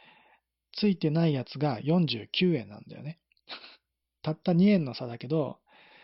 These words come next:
でも、じゃあどっちを選びますか？毎日食べますけど、どっちを選びますか？ったら、私はやっぱり二円を、や-、でも安い方を取ります。ね。うん。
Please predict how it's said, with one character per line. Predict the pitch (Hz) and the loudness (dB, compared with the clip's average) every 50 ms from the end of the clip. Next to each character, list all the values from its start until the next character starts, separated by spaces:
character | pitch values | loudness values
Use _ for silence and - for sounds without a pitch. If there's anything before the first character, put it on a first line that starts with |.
| - - _ _ _ _ - | -20 -20 _ _ _ _ -2
で | 190 214 | 0 4
も、 | 208 202 202 180 135 123 - - 190 - _ _ _ _ _ _ _ _ _ _ _ - | 4 6 4 4 2 0 -4 -10 -18 -20 _ _ _ _ _ _ _ _ _ _ _ -2
じ | - | 0
ゃ | 202 | 0
あ | 175 | 2
ど | 147 170 | 2 0
っ | 185 - | -2 -2
ち | - - 147 | -4 -4 -4
を | 123 | -2
選 | 113 120 123 123 | -2 -4 -6 -6
び | 123 123 | -6 -8
ま | 120 131 135 | -10 -10 -12
す | - | -12
か？ | - 123 117 - _ _ _ _ | -12 -14 -14 -14 _ _ _ _
毎 | - 151 143 147 151 | -6 -4 -4 -2 -4
日 | - - | -4 -4
食 | - 139 | -4 -6
べ | 135 | -6
ま | 131 131 131 | -6 -8 -10
す | - - | -10 -12
け | - 165 | -14 -12
ど、 | - 135 165 - _ _ _ _ _ _ | -10 -12 -12 -12 _ _ _ _ _ _
ど | 139 135 | -14 -12
っ | - | -12
ち | - - | -12 -12
を | - | -12
選 | 104 107 | -14 -14
び | 110 | -16
ま | 113 110 - | -16 -18 -18
す | - | -16
か？ | - 120 - - | -14 -14 -14 -16
っ | _ _ _ _ _ _ _ - | _ _ _ _ _ _ _ -12
た | 151 | -10
ら、 | 131 - - - _ - - - - - _ _ _ _ | -10 -10 -14 -20 _ -20 -20 -20 -20 -20 _ _ _ _
私 | - 139 143 185 | -10 -6 -2 0
は | 185 | 0
や | 170 151 | 0 0
っ | |
ぱ | - 180 151 | 0 -2 -4
り | 117 104 - _ - | -4 -6 -10 _ -4
二 | 143 151 175 185 | 0 2 4 4
円 | 180 139 120 110 | 2 0 -2 -8
を、 | - - - - _ _ | -14 -16 -20 -20 _ _
や-、 | 139 123 - - _ | -14 -14 -14 -14 _
で | 156 160 185 | -2 0 2
も | 175 123 110 - | 2 2 -2 -4
安 | 120 107 - - 156 147 | -8 -10 -6 -4 -4 -4
い | 131 | -4
方 | 113 - 117 113 | -4 -6 -6 -2
を | 143 156 147 | -2 -2 -2
取 | - - 120 127 | -2 -6 -6 -6
り | |
ま | 127 123 120 | -6 -6 -8
す。 | - - - _ _ _ _ _ _ _ _ _ _ _ - | -10 -14 -18 _ _ _ _ _ _ _ _ _ _ _ -16
ね。 | 117 123 131 _ _ _ _ _ _ _ _ _ _ - - - - - - - - - - - - - _ _ _ _ _ _ _ | -16 -16 -16 _ _ _ _ _ _ _ _ _ _ -20 -20 -20 -18 -16 -16 -16 -16 -16 -18 -20 -20 -20 _ _ _ _ _ _ _
う | 170 | -20
ん。 | 151 170 160 | -20 -20 -20